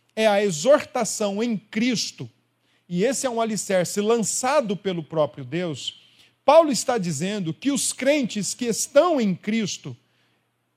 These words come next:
e essa exortação em Cristo indica por si só uma esfera espiritual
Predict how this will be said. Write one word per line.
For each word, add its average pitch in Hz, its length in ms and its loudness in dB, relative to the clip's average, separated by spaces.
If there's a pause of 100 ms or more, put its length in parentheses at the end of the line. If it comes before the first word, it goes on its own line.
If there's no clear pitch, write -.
(180)
e 202 100 6
essa 262 280 4
exortação 202 1040 0
em 254 160 2
Cristo 208 640 -4 (440)
indica 247 720 0
por 277 380 0
si 294 280 -4
só 190 540 2 (240)
uma 294 220 -2
esfera 277 760 6
espiritual 165 1040 -4